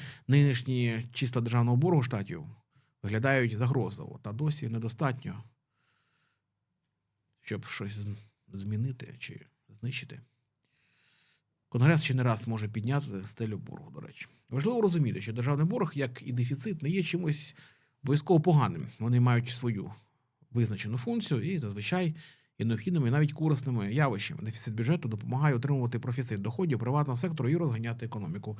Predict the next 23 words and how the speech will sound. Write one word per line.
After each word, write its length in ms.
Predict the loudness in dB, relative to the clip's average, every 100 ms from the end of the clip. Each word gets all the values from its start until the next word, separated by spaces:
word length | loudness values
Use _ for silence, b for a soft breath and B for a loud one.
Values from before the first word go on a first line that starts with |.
| B B B -2
Навіть 200 | 0 0
останній 380 | -2 -4 -4 -4
самурай 420 | -2 0 0 0
стриманої 460 | 0 0 0 -2
фіскальної 480 | -4 -6 -4 -6 -4
політики 460 | -2 -2 0 -4 -4
серед 260 | -4 -4
великих 360 | -2 -4 -4 -6
західних 380 | -6 -6 -4 -4
економік, 420 | -4 -6 -6 -2
Німеччина, 520 | 0 0 -4 -8 -10
змирилася 540 | -6 -4 -2 -2 -4 -8
з 40 |
потребою 460 | -10 -8 -4 -4 -4
знімати 400 | -4 -4 -4 -6
боргові 500 | -2 0 0 -2 -6 B B B 0
гальма, 400 | 4 4 0 -6 -18 _
накладені 480 | -12 -6 -4 0 -2
після 280 | -2 -2 -2
Великої 600 | -2 -4 -4 -4 -2 -2
рецесії 560 | -4 -4 -4 -4 -4
восьмого 420 | -4 -4 -2 0 2
року. 360 | 0 -4 -8